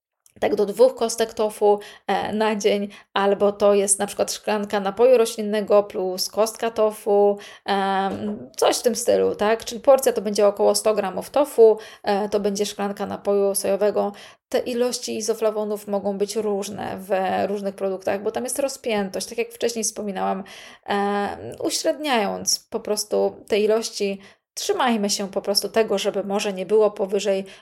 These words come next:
e, stu miligramów izoflawonów, chociaż nic się nie stanie, jak czasem to przekroczymy. Chodzi o to, żeby nie jeść w dłuższym okresie czasu bardzo dużych ilości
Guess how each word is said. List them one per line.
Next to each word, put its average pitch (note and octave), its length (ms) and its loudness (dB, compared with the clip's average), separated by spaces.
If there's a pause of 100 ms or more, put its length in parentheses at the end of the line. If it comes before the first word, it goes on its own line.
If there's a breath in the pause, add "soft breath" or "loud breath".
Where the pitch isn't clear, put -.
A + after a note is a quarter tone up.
e, F#3+ 300 -4
stu A3+ 320 2
miligramów G3 600 -4
izoflawonów, G3+ 640 -4
chociaż B3+ 320 -6
nic A#3 200 -8
się A3 60 -10
nie G3+ 80 -4
stanie, G3+ 300 -4
jak G3 160 0
czasem G3 320 -6
to A3 140 -6
przekroczymy. - 680 -6 (240 loud breath)
Chodzi A#3 260 4
o G#3+ 60 -2
to, G#3+ 140 0
żeby G3+ 240 -2
nie G3 200 -4
jeść G3+ 260 -4 (540 loud breath)
w G#3+ 80 -6
dłuższym A3+ 480 -2
okresie G3+ 320 -4
czasu G#3 500 -2 (160)
bardzo G#3 400 -2
dużych F#3+ 500 -6
ilości F#3+ 720 -4